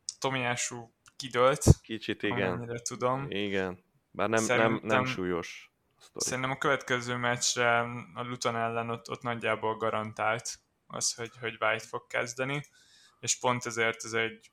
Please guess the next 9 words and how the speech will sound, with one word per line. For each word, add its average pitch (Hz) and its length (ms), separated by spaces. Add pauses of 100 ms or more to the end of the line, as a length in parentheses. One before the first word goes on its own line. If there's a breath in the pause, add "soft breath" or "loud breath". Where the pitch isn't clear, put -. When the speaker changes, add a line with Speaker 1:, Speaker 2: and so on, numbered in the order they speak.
(120)
Speaker 1:
ez 110 140
egy 110 160
nagyon 117 200
jó 113 140
alkalom 120 480
is 127 160
arra, 123 260
hogy 131 180
játszassuk. 135 760